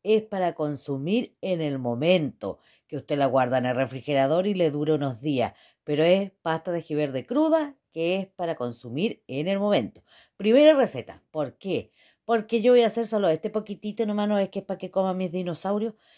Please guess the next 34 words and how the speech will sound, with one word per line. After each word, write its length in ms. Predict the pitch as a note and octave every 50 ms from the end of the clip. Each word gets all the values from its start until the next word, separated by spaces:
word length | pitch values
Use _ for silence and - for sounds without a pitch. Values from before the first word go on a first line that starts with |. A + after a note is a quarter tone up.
| _ _ _ _ _ _
pero 420 | - A#3+ A3+ G3+ E3+ C#3+ B2+ A2+ -
cuando 380 | D3+ C#3 C3+ C3+ B2+ C3 B2
baje 640 | C3 F3+ G#3 A3+ G3+ - - - C#3 A#2 G#2 F2 - _
el 180 | - C3+ C3 -
precio 380 | _ - C3+ C#3+ - - D3
del 140 | D3 D3 D3
ají 260 | D#3+ D#3+ - - A#3
verde, 440 | A#3 G3+ G#3 G3 F#3+ F#3 F3+ G#3 F3
vamos 420 | D#3+ D#3+ F3+ F3+ E3+ F3 F#3 F3+ F3
a 60 | E3
hacer 440 | D3+ - - - F#3 F#3+ G3 G3+ G3 _ _ _ _ _
la 220 | - C#3+ C3 B2+ -
pasta 280 | F3+ F#3 F#3 - F#3
de 80 | F3 F3
ají 220 | D3+ - - D3+
verde 560 | D3 F3 A#3 C4 B3+ B3 A#3 D4 C#4 A3+ - _ _ _ _ _ _ _ _ _ _ _ _ _ _ _
para 280 | - F#3 F#3 G3 G3 F#3
guardar, 680 | F3 D#3+ E3 D3+ C#3+ C#3+ C3+ E3+ E3 C3 - - - _ _ _ _ _ _ _ _ _ _ _ _ _ _ _ -
que 180 | - E3+ F#3+
esa 160 | G3+ G3 G#3 G3+
va 40 | F3+
a 20 |
ser 160 | D3+ - F3 F3
nuestra 220 | F3+ D#3+ - D#3
segunda 400 | - - B2 C#3 D3 D3+ D3+ D3
receta. 460 | A#2+ B2+ A#2 - - - - - - -
Así 320 | - A2+ - - D3 C3+
que 140 | - - B2
ya, 260 | A#2+ C3+ C#3+ G#2 -
po. 80 | - _ _ _ _ - C#3+ - _ _ _
¿Qué 120 | _ - G#3+
les 120 | G#3+ G3+
puedo 200 | G#3 - G3+ F#3+
decir? 480 | F3 E3 D3+ - - - A#3 A#3 G3